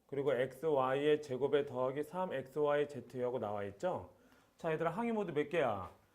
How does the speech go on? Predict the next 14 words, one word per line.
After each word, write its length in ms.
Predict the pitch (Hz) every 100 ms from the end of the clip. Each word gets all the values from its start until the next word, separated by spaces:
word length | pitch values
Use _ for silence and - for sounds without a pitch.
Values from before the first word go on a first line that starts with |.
| _ _
하나, 280 | 214 220 220
둘, 240 | 214 214
셋, 220 | 208 214
넷, 320 | 208 208 214 214
다섯, 420 | 156 165 190 156
여섯, 220 | 147 175
일곱 340 | 175 214 226
개지. 480 | 226 170 117 98 82 - - _ _
그죠? 180 | 170 175
항이 340 | 180 240 240
아무리 380 | 190 143 175 196
많더라도 460 | 135 135 139 170 170
놀라지 400 | 127 143 160 151
말고 580 | 117 117 160 127 90